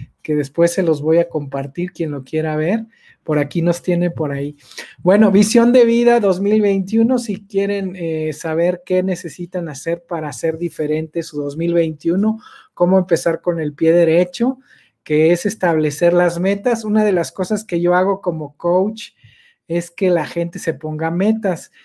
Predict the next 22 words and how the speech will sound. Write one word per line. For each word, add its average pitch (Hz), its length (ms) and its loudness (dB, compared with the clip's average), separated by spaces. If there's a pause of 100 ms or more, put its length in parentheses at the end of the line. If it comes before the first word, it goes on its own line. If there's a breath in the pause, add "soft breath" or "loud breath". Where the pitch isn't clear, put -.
(280 soft breath)
pero 180 180 2
muchas 247 320 0
veces 254 380 2
vemos 226 300 4
las 175 320 2
metas 196 500 -4
como 170 500 -6
que 165 320 -2
si 165 320 -8
no 208 320 0
hago 220 280 4
esto, 214 280 0
entonces 196 420 -4
no 190 160 -4
seré 180 300 -4
feliz. 156 420 -6
Si 160 100 -10
no 175 140 -4
obtengo 196 420 -2
un 190 160 -2
título 196 460 -2
profesional, 160 760 -6